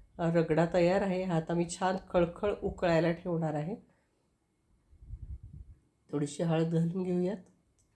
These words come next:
रंगापुरती. त्यामुळे आपल्या रग-, अ, जो, अ, रगडा आहे, त्याची खूप छान सगळी चव होते आहे. त्यात पाणी जरा जास्त घातलं आहे मी, कारण आपण ते खूप छान खळखळ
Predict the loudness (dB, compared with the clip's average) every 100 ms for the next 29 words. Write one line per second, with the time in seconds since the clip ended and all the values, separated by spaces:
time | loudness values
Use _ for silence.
0 | _ _ _ _ _ _ -2 2 2 0
1 | -2 -6 -6 -10 -10 -20 _ _ _ _
2 | _ _ _ _ _ _ _ -20 -6 -2
3 | -2 2 2 2 0 0 0 2 0 -4
4 | -8 -10 -4 -2 -2 0 0 -2 -6 -10
5 | -8 -8 -10 -2 0 2 2 2 0 -4
6 | _ _ _ -16 -8 -8 -6 -6 -6 -6
7 | 2 2 4 0 -2 0 0 2 2 2
8 | 0 0 2 2 0 -2 0 2 2 2
9 | 4 4 4 2 0 -2 -2 -2 -2 0
10 | -2 -6 -16 -20 _ -4 -4 -4 -6 -8
11 | -10 -10 -14 -14 _ _ _ -20 -20 _
12 | _ -18 -8 -2 0 -2 -8 -2 0 2
13 | 0